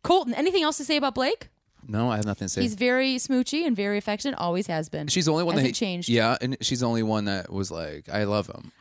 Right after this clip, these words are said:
Speaker 1: I was so, again, we talked about this before, 'cause she said this before.
Speaker 2: Yeah.
Speaker 1: I am so surprised that she's like, "I feel exactly the same way."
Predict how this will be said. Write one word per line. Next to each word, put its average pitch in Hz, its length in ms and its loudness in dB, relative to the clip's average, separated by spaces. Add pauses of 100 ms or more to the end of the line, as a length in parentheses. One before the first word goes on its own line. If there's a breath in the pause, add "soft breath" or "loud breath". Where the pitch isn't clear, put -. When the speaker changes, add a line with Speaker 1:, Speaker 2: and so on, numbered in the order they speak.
Speaker 1:
I 466 200 4
was 415 100 4
so, 339 320 4
again, 277 380 0
we 233 80 -6
talked 294 160 0
about 302 100 -2
this 247 100 -6
before, 277 260 -2
'cause 220 100 -16
she 233 60 -14
said 381 140 -2
this 403 120 -6
before. 269 360 0
Speaker 2:
Yeah. 104 260 0 (180)
Speaker 1:
I 403 300 2 (480)
am 277 120 -6
so 415 200 2
surprised 440 420 -2
that 269 100 -6
she's 262 200 -4
like, 247 200 -2
"I 220 120 0
feel 220 180 -4
exactly 185 300 -4
the 165 80 -6
same 147 200 -8
way." 80 200 -12